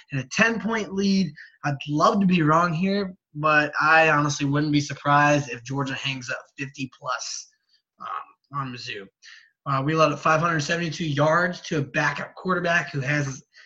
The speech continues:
he's seen the field this year, but he had yet to throw a touchdown until he saw us. And he set a fucking school record against Mizzou.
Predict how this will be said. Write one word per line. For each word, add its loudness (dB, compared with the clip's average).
he's -8
seen 8
the 6
field 4
this 2
year, 2
but 0
he 4
had 0
yet 0
to -10
throw -2
a -2
touchdown 2
until -4
he 0
saw 4
us. 2
And -4
he 0
set 0
a 0
fucking 2
school 2
record 4
against 0
Mizzou. 4